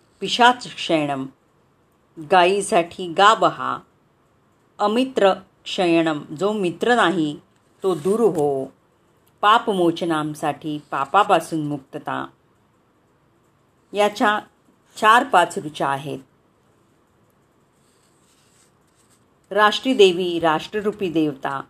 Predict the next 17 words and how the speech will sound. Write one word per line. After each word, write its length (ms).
सैन्याची 640
पाहणी 440
करण्याकरता 760
सेना 500
निरीक्षणम, 680
सेनाची 520
योजना 500
आणि 260
रचना 380
करण्यासाठी 880
सेना 400
संयोजनम, 760
परत 220
पापाचा 540
नाश 280
करण्यासाठी 800
पापनाशनम, 960